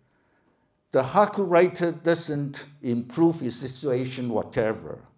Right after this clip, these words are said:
Instead, he's left even lonelier than he was. The lesson has a great deal to share.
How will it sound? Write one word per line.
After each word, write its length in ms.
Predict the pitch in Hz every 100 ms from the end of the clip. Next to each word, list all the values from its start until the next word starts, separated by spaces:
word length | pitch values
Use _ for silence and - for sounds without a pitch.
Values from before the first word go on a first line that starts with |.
| _ _ _ _ _ _ _
Instead, 680 | - 110 107 - 110 85 - - _ _ _ _ _ _ _ _ _ _ _ _
he's 260 | 151 147 170
left 340 | 190 226 220
even 420 | 190 190 185 180
lonelier 500 | 170 180 175 151 131
than 320 | 113 113 107
he 200 | 104 139
was. 600 | 131 127 98 73 - - - _ _ _ _ _ _ _ _ _ _
The 80 | -
lesson 600 | 107 131 131 110 82 73 - _
has 240 | 117 117 123
a 40 |
great 360 | 110 127 131 131
deal 220 | 127 123
to 180 | 120 98
share. 520 | - 123 113 101